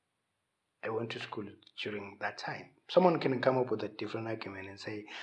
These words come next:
"I could have gone to a different, uh, school," but this is a national rule. But there are some exceptions, because I know a classmate friend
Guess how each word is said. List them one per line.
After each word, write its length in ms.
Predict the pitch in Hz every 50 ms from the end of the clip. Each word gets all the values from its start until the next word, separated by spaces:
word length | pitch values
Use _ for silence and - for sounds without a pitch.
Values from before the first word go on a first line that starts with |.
| - - - -
"I 60 | 190
could 140 | 185 - 156
have 160 | 127 113 -
gone 180 | - 120 117 117
to 120 | - 117
a 40 | 107
different, 580 | - - 104 95 - 104 104 107 104 101 - 98
uh, 380 | 98 98 95 92 92 92 92 - - - - - _ _ _ _ _ _ _ _ _ _ _ _ _ _ _ -
school," 300 | - - - 127 113 104
but 240 | - 110 107 - -
this 140 | 147 143 180
is 120 | 175 131
a 60 | 127
national 420 | 120 123 135 131 - - 131 120 110
rule. 540 | 98 98 101 104 107 107 104 101 98 - - -
But 280 | - 101 104 104 - - _ -
there 140 | 123 120
are 40 | 120
some 240 | - - 151 151 143
exceptions, 500 | 131 - - 135 123 - - 117 107 101
because 400 | 104 101 98 - 113 107 104 104 - - _ _ _ _ _ _ _ _ _ _ _ _ _ _ _ -
I 140 | - 139 147
know 500 | 139 135 127 123 123 120 120 - - - - _ _ _ _ - -
a 40 |
classmate 560 | 117 - - 127 120 117 - - 113 110 110 107 110 - - - - -
friend 340 | 110 107 107 104 104 101